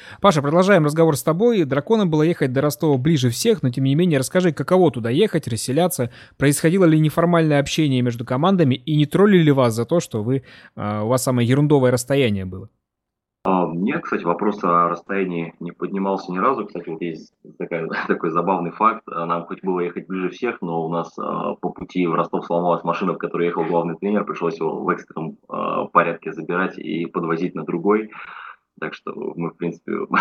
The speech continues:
Speaker 2: <laughs>
Speaker 1: Это вас
Speaker 2: могли
Speaker 1: бунтари покусали наверняка.
Speaker 2: Возможно. А, нет, на трибу-, а,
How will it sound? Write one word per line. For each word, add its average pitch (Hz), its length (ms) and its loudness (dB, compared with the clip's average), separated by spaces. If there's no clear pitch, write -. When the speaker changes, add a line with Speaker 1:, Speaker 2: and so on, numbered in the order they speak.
Speaker 2:
<laughs> - 360 -10
Speaker 1:
Это 156 180 2
вас 156 120 6
Speaker 2:
могли 143 140 4
Speaker 1:
бунтари 175 240 8
покусали 123 480 0
наверняка. 110 520 -2
Speaker 2:
Возможно. 80 600 -2
А, 80 600 -2
нет, 143 240 -2
на 113 100 -2
трибу-, - 400 -2
а, 90 320 0